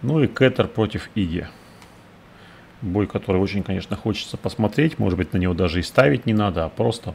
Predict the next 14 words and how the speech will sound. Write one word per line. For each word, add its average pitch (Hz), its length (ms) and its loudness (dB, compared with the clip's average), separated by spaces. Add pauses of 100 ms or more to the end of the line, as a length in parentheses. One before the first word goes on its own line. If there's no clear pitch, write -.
поглядеть 90 500 -2 (1040)
эту 87 340 -2 (480)
эпическую - 640 -6
схватку. 101 560 -2 (800)
Мне 123 140 0
кажется, 101 340 4
она 104 160 6
будет 95 320 2 (300)
не 107 180 4
менее 104 340 6
интересна, 98 540 0
чем 87 320 -6 (920)
Порье 95 380 4
Хукер. 110 480 -2